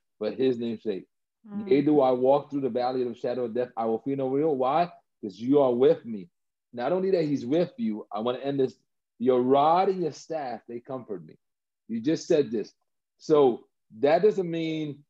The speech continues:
Speaker 1: that he, that rod is used to spank you, none of that. That, that, that literally that, what that means is, uh, just like Moses had a staff and a rod.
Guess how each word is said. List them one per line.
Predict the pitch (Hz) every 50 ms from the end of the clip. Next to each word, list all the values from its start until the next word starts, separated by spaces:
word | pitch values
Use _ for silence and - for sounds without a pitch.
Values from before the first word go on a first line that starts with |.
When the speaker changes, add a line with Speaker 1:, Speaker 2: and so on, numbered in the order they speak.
| _ -
Speaker 1:
that | 123 123
he, | 127 123 127 - -
that | 120 123 120
rod | 123 131 135 143 143
is | 135 113
used | 123 131 131 - -
to | 120
spank | 110 - _ 139 135 139 131 - -
you, | 139 135 131
none | 123 131 139 147
of | 139 123
that. | 107 92 87 - _ _
That, | 113 127 135 117 127 127 127 123
that, | 135 123 127
that | 127 123 104
literally | 135 147 185 190 190 180 175 156
that, | 156 147 - -
what | 135 135
that | 147 147 143
means | 151 151 147 139 123 113 123
is, | 120 110 - - _ _ _ _ _ _ _ _ _ _
uh, | 120 123 120 120 117 113 107 95 - _ _ _ _ _ _ _ _ _ _ _ _ _ _ _ _ _ _ _ _ _ -
just | 123 151 151 -
like | 180 156 143 139 - _ _ _ _ _ _ _ 135
Moses | 131 143 165 170 156 143 139 139
had | 135 147 135 131
a | 123 107
staff | - - - - 147 139 135 123 117 107 -
and | 113 110
a | 110
rod. | 113 120 123 120 113 95 90